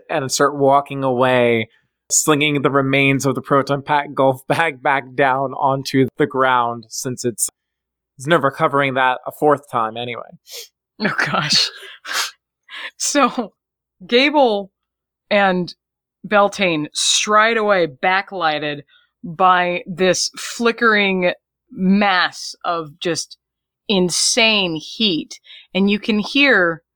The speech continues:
Speaker 2: the, the orrery itself is clinking, and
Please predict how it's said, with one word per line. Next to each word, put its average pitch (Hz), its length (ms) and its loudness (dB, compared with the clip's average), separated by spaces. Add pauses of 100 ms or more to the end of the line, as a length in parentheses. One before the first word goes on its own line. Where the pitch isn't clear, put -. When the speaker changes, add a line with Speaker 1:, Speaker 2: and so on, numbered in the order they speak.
(320)
Speaker 2:
the, 180 420 0
the 165 260 -2 (800)
orrery 233 380 4
itself 202 340 -2
is 160 120 -10
clinking, 165 800 -2 (440)
and 180 340 0